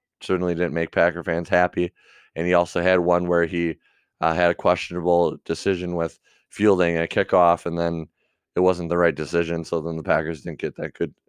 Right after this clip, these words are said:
a field position. So maybe they make a move there and, uh, move on from Shepard. But for right now, Shepard's still on the team, and they certainly like Shepard, but he's certainly had some, uh, questionable decisions, I think is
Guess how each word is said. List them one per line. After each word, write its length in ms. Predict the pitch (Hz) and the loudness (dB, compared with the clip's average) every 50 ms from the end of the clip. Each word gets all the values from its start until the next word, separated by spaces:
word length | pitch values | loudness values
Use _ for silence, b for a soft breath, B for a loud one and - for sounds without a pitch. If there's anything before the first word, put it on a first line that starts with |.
| _ _ _ _ _ _ _ _ _ _ _ - | _ _ _ _ _ _ _ _ _ _ _ -10
a 80 | 87 | -10
field 280 | - - 98 95 87 85 | -2 2 4 4 4 4
position. 540 | - 90 85 85 87 85 - 87 85 85 80 | 2 2 4 4 2 2 2 2 0 0 -2
So 280 | - - 82 80 82 b b b b b b | 0 2 2 2 2 b b b b b b
maybe 220 | - 104 110 107 117 | 0 2 4 4 4
they 100 | 107 107 | 4 4
make 280 | 101 101 101 101 - 107 | 4 4 2 2 2 2
a 20 | |
move 240 | 98 98 101 98 82 | 4 4 4 4 4
there 500 | 87 95 90 95 95 95 95 90 - - | 4 6 6 8 6 6 4 2 -2 -2
and, 280 | 85 85 82 82 82 82 | 0 2 2 2 2 2
uh, 120 | 82 82 | 2 4
move 200 | 82 90 95 90 | 4 2 2 4
on 180 | 92 90 87 87 | 4 2 2 0
from 140 | - 85 85 | -2 -6 -8
Shepard. 480 | - - 92 87 - - 90 87 82 | -2 0 0 0 2 2 0 0 0
But 200 | 71 82 78 73 - _ _ _ _ _ _ _ | 0 -2 -2 -2 -6 _ _ _ _ _ _ _
for 120 | - 101 | 4 6
right 220 | 104 107 110 101 | 6 8 6 6
now, 220 | 98 110 107 107 107 | 4 4 4 4 2
Shepard's 400 | 107 - 113 104 - 107 101 - | 2 2 2 2 2 0 -4 -2
still 200 | - 110 101 98 | 0 2 4 4
on 60 | 95 | 2
the 60 | 95 | 0
team, 420 | 90 - - 101 101 101 98 98 - b b b b b b b - | -4 -4 -4 -2 -2 -2 -4 -6 -12 b b b b b b b -8
and 140 | 82 87 87 | -6 -4 -2
they 120 | 87 85 | -2 -2
certainly 340 | - - 135 127 113 107 101 | 0 2 2 4 4 4 4
like 220 | 92 95 101 101 | 6 4 4 2
Shepard, 580 | - - - 110 - - 113 107 - 117 107 92 | 0 -8 -8 -6 2 2 2 2 4 0 0 0
but 120 | 92 92 | 0 -2
he's 180 | 87 87 82 - | -2 -2 -6 -8
certainly 480 | - - 104 104 95 95 92 92 90 90 | -4 0 0 0 0 0 -2 -2 -2 0
had 280 | 90 87 90 87 82 | 2 2 2 2 0
some, 280 | - - 90 87 82 80 _ _ _ _ _ _ _ _ _ _ _ | -2 -4 -4 -4 -4 -10 _ _ _ _ _ _ _ _ _ _ _
uh, 200 | - 78 82 87 87 | -8 -6 -6 -6 -4
questionable 880 | - - 101 98 - - - 92 90 85 92 90 87 87 82 71 - _ _ | 0 0 0 0 0 -4 -8 -6 -2 2 2 2 4 2 0 -2 -6 _ _
decisions, 540 | 85 85 - - 101 98 107 104 101 95 | -10 -6 0 0 0 0 0 -4 -2 0
I 120 | 92 90 85 | 0 0 0
think 220 | 85 85 85 80 | 0 -4 -4 -4
is 280 | 85 85 80 - - | -6 -8 -8 -12 -20